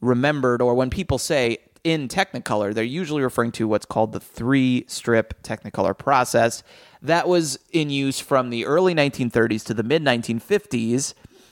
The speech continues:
and it's three-strip Technicolor because there was literally three strips of film in the camera, all running and recording simultaneously, each getting a different part of the color spectrum. And so when you combine the three strips together,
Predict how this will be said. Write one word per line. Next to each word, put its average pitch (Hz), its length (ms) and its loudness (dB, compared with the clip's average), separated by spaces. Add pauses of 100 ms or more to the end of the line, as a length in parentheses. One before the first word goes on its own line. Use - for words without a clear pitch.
(220)
and 139 180 2
it's 135 180 -4
three-strip 190 680 -2
Technicolor 196 480 0
because 147 160 -2
there 143 100 2
was 123 100 0
literally 143 680 0 (200)
three 180 380 0
strips - 400 0
of - 140 0
film 151 340 2
in 131 220 0
the 127 60 2
camera, 120 500 0 (100)
all 135 480 2
running 127 560 0 (140)
and 117 180 0
recording 120 460 0
simultaneously, 117 1040 2 (400)
each 190 520 -4 (200)
getting 156 400 0
a 135 100 2
different 143 640 -2
part 143 420 0
of 113 140 0
the 120 80 -2
color 156 320 2
spectrum. 92 680 -4 (220)
And 127 160 0
so 147 120 2
when 127 180 2
you 127 100 2
combine 151 640 0
the 123 80 2
three 143 260 -2
strips - 460 -2
together, 147 640 0